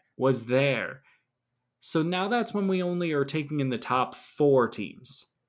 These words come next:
So what this will do is it'll basically get in your, your five power conference, your power five conference champions are all gonna make it. So you won't be sitting there if you're a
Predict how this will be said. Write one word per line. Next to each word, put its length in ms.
So 720
what 180
this 300
will 240
do 220
is 180
it'll 160
basically 600
get 240
in 220
your, 500
your 180
five 480
power 280
conference, 600
your 220
power 280
five 340
conference 400
champions 420
are 120
all 120
gonna 160
make 220
it. 120
So 120
you 160
won't 200
be 80
sitting 280
there 180
if 140
you're 160
a 260